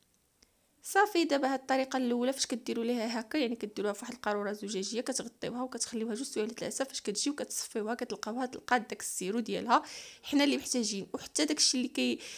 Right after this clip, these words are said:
يعني، فاش كتصفيو كيشيط معكم، غنقول لكم شنو، كيفاش تستهلكوه، حتى هو راه مفيد للكبار بزاف. آه، يعني س-، هاد السيرو هذا ممكن تعطيوه حتى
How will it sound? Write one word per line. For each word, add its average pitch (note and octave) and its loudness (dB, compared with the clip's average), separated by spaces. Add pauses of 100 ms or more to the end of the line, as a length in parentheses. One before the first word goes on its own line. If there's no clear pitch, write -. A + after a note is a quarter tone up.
(240)
يعني، B3 6
فاش B3 -2
كتصفيو - -2
كيشيط A#3+ 0
معكم، G#3 0
غنقول B3+ 2
لكم B3 -2
شنو، A#3 0
كيفاش A#3+ -4
تستهلكوه، - -2
حتى A#3 -2
هو A3 4
راه A3+ 0
مفيد A#3 -2
للكبار A3+ 0
بزاف. A3+ 0 (600)
آه، A3 4
يعني A3+ 2
س-، - 0
هاد C4+ 2
السيرو D#4 2
هذا D4 2
ممكن C#4 0
تعطيوه B3+ -2
حتى - -2